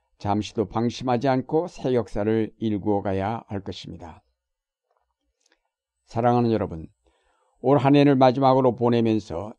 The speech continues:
예수님과 성령의 "주여, 한 해만 더 참으소서"라는 간절한 기도를 다시 한번 기억하시면서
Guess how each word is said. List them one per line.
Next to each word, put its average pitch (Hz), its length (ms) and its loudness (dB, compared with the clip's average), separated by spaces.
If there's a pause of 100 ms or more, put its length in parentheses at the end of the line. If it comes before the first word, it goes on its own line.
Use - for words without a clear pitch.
(140)
예수님과 123 840 2
성령의 127 720 -2 (500)
"주여, 147 500 6
한 139 200 -2
해만 135 280 2
더 123 180 4
참으소서"라는 110 1120 -2
간절한 104 520 -2
기도를 110 600 -4
다시 113 280 -10
한번 107 380 -4
기억하시면서 104 1120 -6